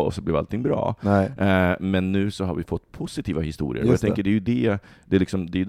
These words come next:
Speaker 1: det är liksom kommersie-, kapitalismen som har pushat det hit, dit här.
Speaker 2: Mm.
Speaker 1: Publiken har blivit mognare och liksom kan, kan ta in, man behöver inte längre köra karaktärer som man stereotypiserar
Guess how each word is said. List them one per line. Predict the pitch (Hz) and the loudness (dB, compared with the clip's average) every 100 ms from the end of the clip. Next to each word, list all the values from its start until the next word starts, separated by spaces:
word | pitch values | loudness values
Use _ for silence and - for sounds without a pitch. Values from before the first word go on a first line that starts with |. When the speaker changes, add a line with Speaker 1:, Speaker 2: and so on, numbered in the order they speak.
| - | -4
Speaker 1:
det | 92 95 | -6 -6
är | |
liksom | 95 - 98 | -8 -10 -12
kommersie-, | - 110 104 | -12 -12 -12
kapitalismen | - - - 95 - - | -12 -10 -6 -6 -8 -12
som | 87 87 | -8 -8
har | 87 _ - | -8 _ -8
pushat | 95 - 104 | -6 -6 -8
det | - | -8
hit, | - - | -10 -12
dit | - 87 113 | -12 -8 -4
här. | - | -4
Speaker 2:
Mm. | 98 | -4
Speaker 1:
Publiken | 90 101 98 98 | -4 -4 -6 -6
har | 90 | -4
blivit | 90 - | -6 -6
mognare | 95 92 87 82 85 80 71 71 | -8 -8 -8 -6 -4 -4 -4 -4
och | 69 69 80 | -4 -4 -6
liksom | - 80 | -8 -10
kan, | 80 82 80 - - - - | -6 -8 -8 -20 -20 -20 -6
kan | 107 87 | -4 0
ta | 95 | 0
in, | 90 98 | 0 0
man | 78 | 0
behöver | 80 87 87 | 2 2 2
inte | 82 80 | -2 -4
längre | 80 82 78 82 80 - - - | -4 -4 -4 -4 -4 -8 -20 -4
köra | - 95 87 | 4 4 4
karaktärer | 113 107 - 80 73 | 2 -2 0 0 0
som | 73 - 78 78 80 | 0 -2 -2 -4 -4
man | 78 80 | -4 -4
stereotypiserar | - - 85 - - - 131 143 90 69 | -6 -4 -4 -4 -10 -6 -4 0 2 0